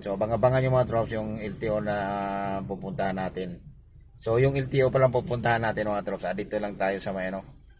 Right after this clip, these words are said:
sa may Cainta. So,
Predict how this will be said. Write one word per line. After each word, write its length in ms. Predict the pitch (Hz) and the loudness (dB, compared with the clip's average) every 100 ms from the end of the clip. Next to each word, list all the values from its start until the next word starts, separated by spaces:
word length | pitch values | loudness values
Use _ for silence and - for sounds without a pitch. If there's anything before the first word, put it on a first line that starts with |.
| - - - - - - - | -20 -20 -20 -20 -20 -20 -18
sa 240 | - 104 | -6 -2
may 400 | 104 104 101 101 104 101 101 101 101 95 95 92 92 90 | 0 0 0 -2 -4 -4 -4 -6 -6 -6 -6 -8 -10 -12
Cainta. 480 | - 92 208 - 104 - - - - - - - - - - - - - - - - - - - - - | -6 -4 -4 -2 -4 -4 -12 -20 -20 -20 -20 -20 -20 -20 -20 -20 -20 -20 -20 -20 -20 -20 -20 -20 -20 -20
So, 200 | - | -10